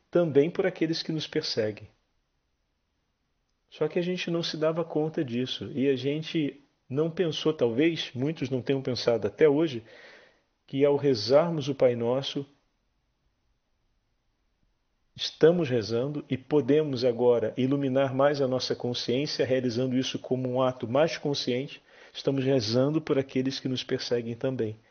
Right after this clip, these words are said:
porque a oração do Pai Nosso nos foi entregue como uma oração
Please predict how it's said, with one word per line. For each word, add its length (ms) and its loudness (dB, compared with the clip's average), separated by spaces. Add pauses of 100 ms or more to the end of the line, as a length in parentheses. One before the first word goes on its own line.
(440)
porque 280 -4
a 40 4
oração 380 0
do 100 -4
Pai 200 2
Nosso 360 0
nos 160 -4
foi 180 0
entregue 460 0
como 240 -4
uma 180 -2
oração 580 -2